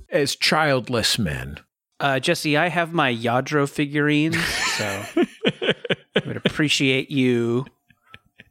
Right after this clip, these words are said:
Speaker 2: not referring to me as childless. I have violin boy. I have shepherd girl. <laughs>
Speaker 1: Jordan, talk to me when, when you get a son.
Speaker 2: <laughs> I gotta get a son.
Speaker 1: How do you two feel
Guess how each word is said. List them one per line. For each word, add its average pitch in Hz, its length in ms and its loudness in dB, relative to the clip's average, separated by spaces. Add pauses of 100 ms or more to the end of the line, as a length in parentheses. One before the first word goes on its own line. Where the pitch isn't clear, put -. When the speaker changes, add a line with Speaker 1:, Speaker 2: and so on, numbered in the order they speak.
Speaker 2:
not 147 300 0 (120)
referring 160 400 2
to 151 120 -2
me 147 180 4
as 131 160 -2
childless. 170 960 0 (480)
I 131 100 0
have 117 160 2
violin 180 800 -2
boy. 196 460 0
I 165 100 0
have 156 160 0
shepherd 190 540 -2
girl. 214 440 0 (200)
<laughs> - 220 -20
Speaker 1:
Jordan, 160 340 0
talk 185 300 -2
to 170 100 0
me 151 140 2
when, 123 360 2
when 113 200 2
you 104 100 4
get 92 160 2
a 87 60 -4
son. - 360 -6 (340)
Speaker 2:
<laughs> - 160 -8
I 135 580 -2
gotta 107 180 -12
get 107 140 -12
a 120 40 -14
son. 120 360 -14 (300)
Speaker 1:
How 339 340 -2
do 349 100 0
you 254 240 2
two 185 260 0
feel 127 680 -2